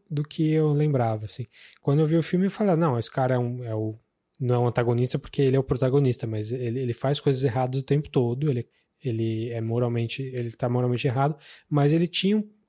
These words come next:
alguma simpatia pra mim naquela época. A, revendo agora, não. Ele é um filho da puta o tempo todo.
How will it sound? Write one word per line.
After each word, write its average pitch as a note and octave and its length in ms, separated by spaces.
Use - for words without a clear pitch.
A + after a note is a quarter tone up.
alguma C#3 460
simpatia C#3 560
pra A#2+ 160
mim A#2 140
naquela A2+ 380
época. - 300
A, D3+ 140
revendo C#3+ 560
agora, D3 560
não. C#3 380
Ele A#2+ 320
é B2 80
um B2+ 60
filho C#3 180
da D3 100
puta D3 240
o C#3+ 60
tempo E3+ 200
todo. C#3+ 480